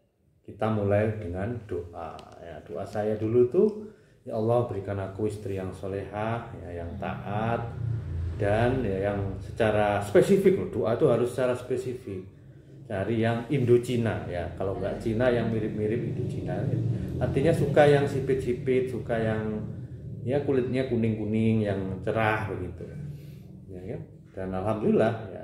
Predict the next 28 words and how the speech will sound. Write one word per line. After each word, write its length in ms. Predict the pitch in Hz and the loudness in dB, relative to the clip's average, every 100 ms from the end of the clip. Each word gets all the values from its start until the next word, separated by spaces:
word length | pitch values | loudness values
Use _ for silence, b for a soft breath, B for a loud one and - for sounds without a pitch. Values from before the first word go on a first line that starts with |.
| - | -12
ya 140 | 95 110 | -4 -2
harapannya 560 | 110 110 113 123 135 170 | 2 2 6 6 6 2
kan 140 | 170 - - - - | 0 -4 -10 -18 -12
ada 320 | - 104 104 | -6 -2 -2
muslimah 480 | 101 98 101 98 98 | -2 -6 -6 -6 -8
Cina, 480 | 98 90 90 87 | -10 -8 -6 -6
tapi 320 | 90 - 180 185 b b b b _ _ - | -8 -4 -4 -4 b b b b _ _ 0
nggak 160 | 139 | 2
jauh-jauh 560 | 135 123 113 104 92 85 | 4 4 4 0 0 -2
ya, 160 | 87 90 | -8 -10
akhirnya 320 | - 107 117 | -8 -8 -6
dapat 320 | 85 85 101 | -8 -8 -6
yang 160 | 101 107 | -6 -6
Indo-Cina 640 | 104 98 95 107 90 80 80 | -6 -6 -4 -4 -6 -6 -8
ya. 240 | 85 90 92 - | -10 -8 -12 -12
Orang 240 | 98 92 | -10 -8
Vietnam 480 | 98 92 104 101 104 | -6 -6 -4 -4 -2
itu 80 | 120 | -2
kan 160 | 117 | -2
disebut 400 | 117 95 - 117 117 - - b b b b b | -4 -6 -6 -8 -8 -12 -20 b b b b b
bangsa 400 | - 82 - 117 | -12 -10 -2 0
Indo-Cina. 640 | 120 104 90 - - - 76 76 - _ _ _ _ _ _ _ _ _ | 0 -2 -4 -6 -14 -16 -16 -20 -20 _ _ _ _ _ _ _ _ _
Ya, 160 | 87 82 - - | -16 -16 -18 -12
dari 240 | - 95 | -8 -4
situ 240 | - 165 214 185 | -2 8 8 10
kan 160 | 240 | 6
mulai 400 | 240 202 190 180 | 4 4 8 8
usaha. 560 | 160 - 117 98 85 | 8 2 -2 -4 -10